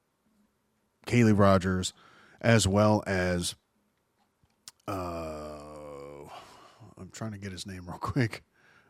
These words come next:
uh, uh, Stanley Ligas, for allowing your story and your experiences to be out there for all of us to,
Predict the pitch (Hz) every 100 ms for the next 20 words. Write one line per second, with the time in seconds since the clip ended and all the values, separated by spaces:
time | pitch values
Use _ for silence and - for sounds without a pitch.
0 | _ 95 90 85 82 78 78 87 92 95
1 | 95 78 - 117 117 95 - 120 107 101
2 | 104 104 98 - _ - _ - - 113
3 | 110 110 107 98 - _ _ _ _ -
4 | 123 113 127 127 117 107 95 92 - -
5 | _ 117 110 - 113 101 95 90 87 -
6 | _ _ _ _ _ _ 110 98 92 92
7 | 117 104 - 113 104 95 - 92 87 -
8 | 90 90 87 90 90 82 82 92 85 85
9 | 85 80 - 82 82